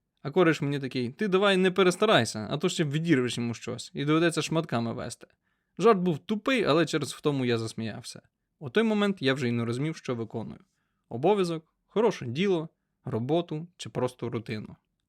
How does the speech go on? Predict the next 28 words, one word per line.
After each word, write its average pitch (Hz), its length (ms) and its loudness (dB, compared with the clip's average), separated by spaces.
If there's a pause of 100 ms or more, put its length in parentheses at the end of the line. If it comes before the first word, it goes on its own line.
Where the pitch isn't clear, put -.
Раз, 156 680 6
два, 151 600 8
три! 220 360 8 (560)
Ми 208 140 6
двоє 170 280 2
з 123 60 0
дикою 160 280 0
силою 175 340 4
рвонули 139 360 2
мотузку, 117 760 -4
та 139 100 -2
на 151 100 4
секунду 165 420 2
напружилися 202 800 2
і 233 360 -4
вистрелила. 120 680 -2 (340)
Тепер 226 280 2
сапер 196 300 4
складався 139 520 2
з 120 60 -4
двох 123 240 -4
шматків. - 560 -10 (300)
Що - 200 0
сталося, 202 440 4
гадаю, 135 320 2
пояснювати 127 640 0
не 120 120 -2
треба. 123 380 -10